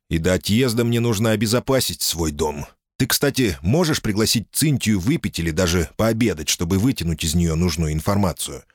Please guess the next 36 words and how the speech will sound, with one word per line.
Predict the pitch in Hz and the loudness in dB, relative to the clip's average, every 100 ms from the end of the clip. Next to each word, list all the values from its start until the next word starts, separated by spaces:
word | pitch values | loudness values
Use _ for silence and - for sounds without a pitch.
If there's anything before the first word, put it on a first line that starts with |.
| _ _ _ _ - | _ _ _ _ -2
«Это | 95 110 131 | -2 0 0
не | 143 175 | 2 2
будет. | 131 135 147 156 - - - | 2 2 2 0 -4 -18 -6
Я | 87 110 | 0 0
понимаю, | - 131 135 139 143 131 101 | 2 2 2 2 2 2 0
что | - | -2
это | 101 98 | -2 -2
будет | 87 92 87 | -2 -2 0
непросто. | 98 92 82 73 - 67 _ _ - | -2 -2 -2 -2 -4 -12 _ _ -2
Но | 92 | 0
попробовать | 247 185 165 156 - | 0 0 0 0 0
стоит. | - 113 101 90 - - _ - | -2 0 0 0 -4 -14 _ -6
Причём | - 95 131 127 | -2 0 0 0
стоит | - 160 190 165 | 0 0 0 0
это | 92 85 | -4 -6
доброй | 78 156 - - | -2 0 0 0
половины | 151 156 151 151 | 0 0 0 0
твоего | 110 135 143 | 2 0 2
дохода, | 135 156 - 98 80 | 0 -2 0 -2 -2
Джефф, | 80 78 87 - - - | -2 0 0 -2 -6 0
и | 180 | 2
это | 139 104 95 | 2 0 -2
тоже». | - 98 85 80 73 _ _ _ - | -2 0 0 -2 -6 _ _ _ -4
Том | 80 85 | 0 2
не | 87 | 2
хотел | 113 - 87 | 0 0 0
распространяться | 76 - 82 - 90 85 - 76 | 0 -4 -4 -2 0 0 -2 -4
по | - | -4
телефону | 87 87 - 87 69 | -2 -2 0 0 0
о | 65 | -2
том, | - 127 - - | 0 -2 -2 -4
чем | - 120 101 | -2 0 2
грозит | 95 80 104 80 | 0 0 -2 -4
обвинение | 71 78 85 95 85 | -2 0 2 2 2
в | 76 | 0
мошенничестве | 85 80 - 113 107 - 95 98 92 | -2 0 0 0 0 -2 -2 -2 -2